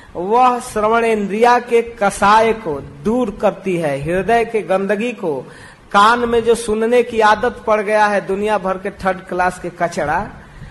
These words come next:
उस कषाय को दूर करती है। ये ऐसी औषधि है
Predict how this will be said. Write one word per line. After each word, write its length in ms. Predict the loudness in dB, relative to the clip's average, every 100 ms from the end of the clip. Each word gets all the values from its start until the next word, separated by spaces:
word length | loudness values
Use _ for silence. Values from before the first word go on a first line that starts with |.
| -20 -20 -16 -4
उस 260 | -4 -4 -2
कषाय 460 | -2 2 4 6 4
को 180 | 0 -2
दूर 340 | 0 -2 -2
करती 320 | -6 -8 -10 -16
है। 260 | -18 -20 -20 -20 -20 -20 -18 -4
ये 120 | 2
ऐसी 400 | 2 2 0 2
औषधि 520 | 4 4 0 -2 -2
है 440 | -2 0 -2 -4